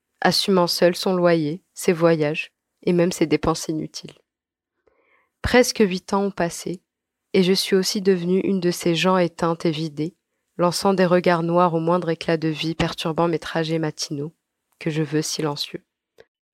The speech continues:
Paris. Cette ville aux allures de théâtre géant, cette métropole qui me fait perdre le fil de ma vie. Ici, le temps manque à l'appel.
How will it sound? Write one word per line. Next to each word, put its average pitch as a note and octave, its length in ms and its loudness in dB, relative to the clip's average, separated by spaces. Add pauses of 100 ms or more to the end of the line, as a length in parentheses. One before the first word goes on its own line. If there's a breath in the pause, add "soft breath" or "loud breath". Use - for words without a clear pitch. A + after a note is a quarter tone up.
(2000)
Paris. F#3+ 640 0 (960)
Cette F3+ 320 -2
ville A3 320 0
aux G3+ 160 2
allures F#3+ 300 2
de F3+ 80 -2
théâtre F#3+ 500 -4
géant, E3+ 440 -4 (420)
cette - 260 -6
métropole G#3 560 -2
qui - 160 -10
me F3+ 100 -4
fait F3 180 -8
perdre F#3 360 -2
le F3 100 -2
fil F#3+ 300 -4
de F3+ 100 -2
ma E3+ 200 -2
vie. D3+ 240 -12 (720)
Ici, G3+ 480 -4 (320)
le F3+ 160 0
temps G3 180 0
manque G3 240 -2
à F#3+ 80 2
l'appel. E3 480 -4